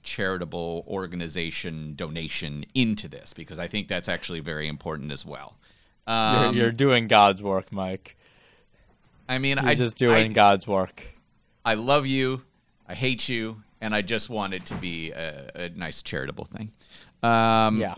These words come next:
Speaker 1: I, I, uh, let's, before we get into the P T P A stuff, 'cause that's kinda where I wanna spend the bulk of, of what we talk about here today.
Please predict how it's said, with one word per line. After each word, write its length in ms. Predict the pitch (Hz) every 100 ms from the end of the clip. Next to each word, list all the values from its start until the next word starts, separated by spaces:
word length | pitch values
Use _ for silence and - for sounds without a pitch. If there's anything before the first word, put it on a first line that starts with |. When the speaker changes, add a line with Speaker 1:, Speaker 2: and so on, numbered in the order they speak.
| -
Speaker 1:
I, 120 | 139
I, 120 | 151 165
uh, 320 | 170 117 127
let's, 320 | 160 160 175
before 380 | - 180 190 196
we 100 | 196
get 240 | 165 165
into 400 | 165 147 139 147
the 80 | 139
P 220 | 113 135
T 160 | 131 139
P 200 | 127 120
A 100 | 113
stuff, 260 | 107 120 104
'cause 140 | 113
that's 160 | 123 123
kinda 260 | - 156 131
where 160 | 120
I 60 | 113
wanna 220 | 107 104
spend 300 | 95 113 98
the 40 | 92
bulk 300 | 90 90 -
of, 380 | 82 76 - -
of 180 | 90 80
what 160 | 92
we 100 | 76
talk 240 | 76 85 -
about 280 | 78 76 -
here 160 | 87
today. 440 | - 78 76 69